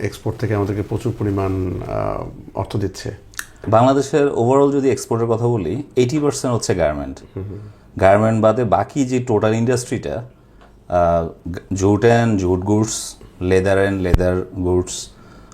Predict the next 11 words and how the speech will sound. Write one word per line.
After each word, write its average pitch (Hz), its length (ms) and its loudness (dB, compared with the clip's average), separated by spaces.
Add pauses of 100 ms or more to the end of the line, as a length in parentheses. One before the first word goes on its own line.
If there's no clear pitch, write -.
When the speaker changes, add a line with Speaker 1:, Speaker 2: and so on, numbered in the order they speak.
(100)
Speaker 2:
হোম 92 160 4
টেক্সটাইল, 90 600 2 (720)
ফ্রোজেন 101 600 4
লাইভ 87 240 4 (120)
ফিশ, 90 260 -2 (440)
অ্যাগ্রো 104 320 0
প্রসেসিং, 92 680 -2 (200)
প্লাস্টিক্স, 90 840 0 (840)
আহ, 82 280 -2
ফার্মাসিউটিক্যালস, 92 1160 0 (460)
ফার্নিচার, 92 560 2